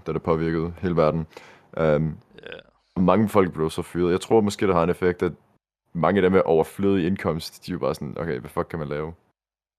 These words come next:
Speaker 2: <laughs> Ja,
Speaker 1: Ej,
Speaker 2: ja, så
Speaker 1: internet-,
Speaker 2: de har gerne
Speaker 1: internetmønter,
Speaker 2: gået
Speaker 1: let's go. Men jo, øh,
Speaker 2: Men
Speaker 1: så
Speaker 2: det er
Speaker 1: nu
Speaker 2: jo
Speaker 1: har man
Speaker 2: også fordi,
Speaker 1: bare
Speaker 2: der er mange unge, altså,
Speaker 1: kendiser
Speaker 2: mange
Speaker 1: på
Speaker 2: af dem,
Speaker 1: tronen.
Speaker 2: der har, er kendiser, det er jo sådan nogen, der er i tyverne.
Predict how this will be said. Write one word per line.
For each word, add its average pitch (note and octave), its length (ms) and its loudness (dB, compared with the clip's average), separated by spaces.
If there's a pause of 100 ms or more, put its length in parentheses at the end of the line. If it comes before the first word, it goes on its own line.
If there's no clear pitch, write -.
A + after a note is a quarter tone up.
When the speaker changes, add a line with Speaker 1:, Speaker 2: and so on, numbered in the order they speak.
Speaker 2:
<laughs> - 220 -20 (140)
Ja, D2+ 40 -2
Speaker 1:
Ej, - 60 2
Speaker 2:
ja, A2 260 -2
så F#2 120 0
Speaker 1:
internet-, E2+ 160 2
Speaker 2:
de F2+ 40 -4
har F2 60 -2
gerne F#2 100 4
Speaker 1:
internetmønter, G#2 680 4
Speaker 2:
gået G2 80 2 (120)
Speaker 1:
let's - 60 -20
go. F#2 420 2 (640)
Men D#2+ 140 0
jo, E2 120 4 (220)
øh, D2+ 300 2
Speaker 2:
Men F2 300 -14
Speaker 1:
så - 60 -12
Speaker 2:
det - 20 0
er F2+ 40 0
Speaker 1:
nu F#2 60 0
Speaker 2:
jo F#2 60 2
Speaker 1:
har F2+ 80 4
man E2+ 80 2
Speaker 2:
også D#2 80 0
fordi, - 0 -
Speaker 1:
bare D2+ 320 2
Speaker 2:
der F2 80 -8
er D#2+ 40 -16
mange F2 280 -18
unge, F2+ 200 -16 (200)
altså, F2 420 -14
Speaker 1:
kendiser F2+ 260 -2
Speaker 2:
mange F#2+ 200 -8
Speaker 1:
på F2 60 -8
Speaker 2:
af E2+ 40 -4
dem, E2 100 -6
Speaker 1:
tronen. - 20 -8
Speaker 2:
der E2+ 140 -12
har, E2 280 -20
er F2+ 180 -18
kendiser, G2 540 -18
det - 120 -20
er F#2 40 -12
jo F2 260 -14
sådan F2 160 -20
nogen, F2+ 180 -20
der E2+ 80 -14
er E2+ 60 -12
i E2 100 -16
tyverne. G2 480 -20